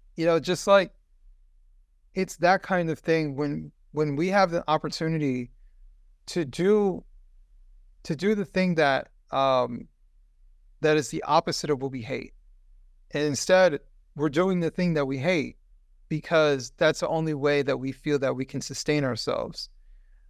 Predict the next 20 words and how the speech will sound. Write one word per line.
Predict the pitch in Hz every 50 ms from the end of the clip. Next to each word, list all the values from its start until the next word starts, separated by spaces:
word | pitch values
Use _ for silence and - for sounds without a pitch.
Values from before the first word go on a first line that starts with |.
| -
Um, | - 139 131 127 123 120 120 - - - - - - - - - - _ _ _ _ - -
and, | 160 147 147 143 143 - - - -
and | - 156 147
I | 143 151
don't | 139 120 - 160 165 175 180 156 _ -
think | 165 170 175 165 147
that | 151 151 147 143
is | 135 117 -
necessarily | 143 147 131 - - - - 156 147 139 127 123
true. | 113 - - - 151 143 120 - 113 - _ - _ _ -
I | 147
think | - - 170 160 156 - -
it | - 165 147
is, | 151 143 139 135 127 - - - - _ _ _ - - - - - - - _ _ _ _ _ _ _ - - - - _ _ _ -
I | - 160
personally | 156 - 208 214 - - 226 202
think | - 202 185 -
it's | 180 - -
a | 139
shortcut. | - - - 151 139 - - - - - - -